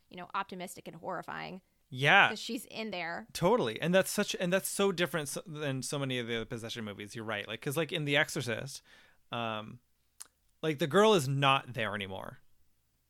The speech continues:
Speaker 2: until
Speaker 1: No.
Speaker 2: after the exorcism is over. Like, she is absolutely not there anymore. Whereas in this one, like, the mom is always still kind of there, which is, I really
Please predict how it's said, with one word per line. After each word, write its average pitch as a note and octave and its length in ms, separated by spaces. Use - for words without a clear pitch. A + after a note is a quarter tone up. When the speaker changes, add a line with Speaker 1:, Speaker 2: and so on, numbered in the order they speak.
Speaker 2:
until C#3+ 220
Speaker 1:
No. C3 60
Speaker 2:
after A#2+ 240
the A2+ 100
exorcism A2 560
is G2 100
over. - 280
Like, A2+ 140
she - 200
is D3+ 120
absolutely C3+ 680
not G2 240
there G2 160
anymore. G2+ 420
Whereas D3+ 260
in F3 120
this F#3 200
one, D3 160
like, C3 240
the C#3+ 140
mom F3 320
is D3+ 100
always C3+ 560
still B2 380
kind A2+ 300
of G2+ 160
there, - 360
which C#3 180
is, A#2 400
I C3 380
really A2 520